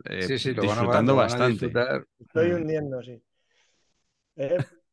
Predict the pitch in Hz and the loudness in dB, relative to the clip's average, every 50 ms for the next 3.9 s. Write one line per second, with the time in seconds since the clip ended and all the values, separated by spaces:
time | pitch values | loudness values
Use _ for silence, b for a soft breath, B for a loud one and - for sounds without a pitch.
0 | _ - 120 117 127 127 131 139 139 139 139 143 160 170 185 180 165 - 156 135 | _ -8 -6 -4 -4 -6 -4 -4 -2 0 0 2 2 2 2 2 2 0 -4 -4
1 | 127 151 156 156 151 151 151 147 143 135 - - 151 143 - 160 156 165 165 151 | -2 0 0 0 0 0 -2 -2 -4 -4 -6 -8 -8 -6 -6 -4 -4 -2 -2 -2
2 | 131 135 127 123 127 127 123 110 - 131 127 - - 131 123 123 - 123 123 127 | 0 0 0 0 0 -2 -4 -6 -10 -12 -14 -10 -8 -8 -8 -8 -8 -10 -8 -8
3 | 131 131 127 120 123 - 127 127 127 127 127 127 123 123 123 123 123 123 | -8 -8 -8 -8 -8 -8 -8 -8 -8 -8 -8 -8 -8 -8 -10 -10 -12 -14